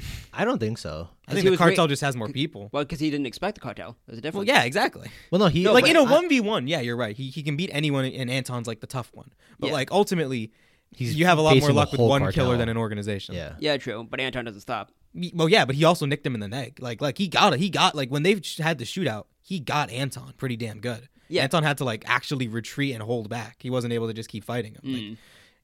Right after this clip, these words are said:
Speaker 1: in a, in a straight up continuous fight, it would have been, like, hard pressed, but it would have been closer. You know what I mean? Like, he, he could potentially have killed Anton 'cause he almost did it.
Speaker 3: Yeah.
Speaker 1: He was clever and he, he was able to kind of, like, bait him out in certain ways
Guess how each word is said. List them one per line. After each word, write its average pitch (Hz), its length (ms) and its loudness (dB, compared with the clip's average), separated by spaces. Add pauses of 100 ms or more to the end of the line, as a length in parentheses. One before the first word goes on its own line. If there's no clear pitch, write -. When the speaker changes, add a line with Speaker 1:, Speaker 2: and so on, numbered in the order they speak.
Speaker 1:
in 165 120 2
a, 170 40 2
in 165 160 2
a 160 80 2
straight 208 280 4
up 175 140 2
continuous 156 560 0
fight, 127 400 -2
it 123 140 -8
would 143 140 2
have 156 60 0
been, 139 160 0
like, 101 200 -6 (400)
hard - 260 -4
pressed, 208 400 -2
but 117 100 -6
it 120 40 -4
would 131 100 0
have 117 60 -4
been 101 100 -10
closer. - 460 -6
You 120 60 -8
know 120 60 -2
what 123 80 -2
I 120 60 -2
mean? 143 260 -4 (440)
Like, 120 200 -4
he, 190 200 -2 (400)
he 185 160 -8
could - 400 4
potentially 165 480 0
have 127 180 -4
killed 110 240 -6
Anton 110 400 -16
'cause 135 140 -6
he 127 80 -8
almost 127 340 -2
did - 140 -14
it. - 180 -20
Speaker 3:
Yeah. - 200 -4 (100)
Speaker 1:
He 170 100 -2
was 175 140 2
clever 139 360 0
and 117 80 -2
he, 127 60 -6
he 127 160 -4
was 131 140 0
able 131 180 0
to - 80 -10
kind 123 160 -4
of, 113 60 -4
like, 107 180 -6
bait 123 160 -4
him 117 100 -4
out 113 160 -6
in 107 60 -10
certain 107 300 -10
ways 104 400 -14